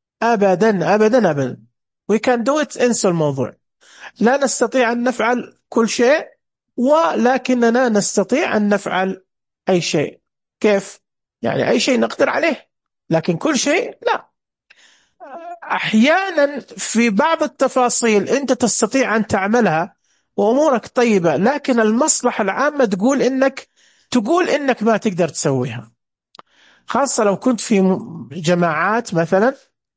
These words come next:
ومصيركم مشترك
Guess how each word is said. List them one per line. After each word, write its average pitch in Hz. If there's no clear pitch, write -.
ومصيركم 214
مشترك -